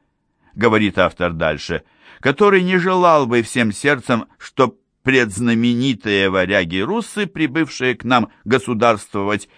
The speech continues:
и бывшие предками наших самодержцев, были точно такими же нынешними и всегдашними россиянами. Однако утверждения иностранных и еще не бесславных писателей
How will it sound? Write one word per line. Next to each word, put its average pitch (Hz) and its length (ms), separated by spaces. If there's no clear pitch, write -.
и 120 120
бывшие 110 500
предками 104 560
наших 98 400
самодержцев, 98 880
были 226 440
точно 196 580
такими 156 540
же 120 180
нынешними 110 760
и 107 200
всегдашними 95 800
россиянами. 90 1000
Однако 220 680
утверждения 165 920
иностранных 127 1040
и 113 60
еще 120 380
не 117 300
бесславных 104 840
писателей 165 720